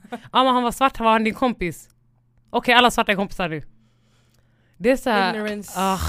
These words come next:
Speaker 2: Ignorance.
Speaker 1: oh my G, alltså, herregud. Go to school, read a book.
Speaker 2: Ibland undrar jag bara, alltså, har de ens läst en bok? De kanske bara läst en så här anteckningsblock som är bara tom.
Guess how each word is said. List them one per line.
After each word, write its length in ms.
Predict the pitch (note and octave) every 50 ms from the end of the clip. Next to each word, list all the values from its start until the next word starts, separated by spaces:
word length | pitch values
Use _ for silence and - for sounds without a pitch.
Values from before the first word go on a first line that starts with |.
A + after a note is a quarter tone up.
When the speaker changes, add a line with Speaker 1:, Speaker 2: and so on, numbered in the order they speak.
| - - B2+ - - - - _ _ _ _ _ _
Speaker 2:
Ignorance. 520 | - G#3+ - F3+ F#3 F#3 F#3 F#3 F3+ E3 E3+
Speaker 1:
oh 80 | D#3+ D#3
my 320 | D3+ D#3 D3+ D3 D3+ C3+ - -
G, 460 | E3+ F#3 F#3+ F#3+ F#3+ F#3 F3 E3 D#3 D#3+
alltså, 380 | D#3 D#3 - - - E3 D#3+ -
herregud. 720 | - - F3+ G3 G#3+ G3+ F3 E3 E3 D#3+ C#3+ E3 F3 F3
Go 180 | D3 G#3 A3 C4
to 80 | C4 A#3 - -
school, 260 | - A3+ A3+ A3 G3 G#3
read 160 | C4 D4 B3+
a 40 | A#3+
book. 340 | F3+ E3+ F3+ D3 - - - - - - - _ _ - _ - B3
Speaker 2:
Ibland 200 | D#4+ G4 D4+ C4
undrar 140 | D#4+ D4 B3
jag 80 | A3+ G#3+
bara, 200 | A#3+ A#3 G#3+ G3+
alltså, 200 | G3+ G3 - G#3+
har 60 | G#3+
de 80 | G#3+ A3
ens 140 | A#3+ B3 G#3 G3
läst 300 | G3 G3+ G#3+ A3 G#3+ -
en 80 | G3
bok? 120 | F#3+ G3 G3+
De 120 | G3+ G3+
kanske 180 | A3+ A#3+ A3+ G#3+
bara 120 | G3+ G#3 G3
läst 240 | G3 G3+ G3+ -
en 180 | G3 F#3+ F#3 F3+
så 100 | - G3
här 100 | F#3 F3+
anteckningsblock 680 | F3+ G3 G3 F#3+ - F3+ F3+ F3 F3 F3+ F3 F#3 F3+ _
som 100 | - G3
är 40 | F#3
bara 140 | F3+ F3+ F3
tom. 220 | - - -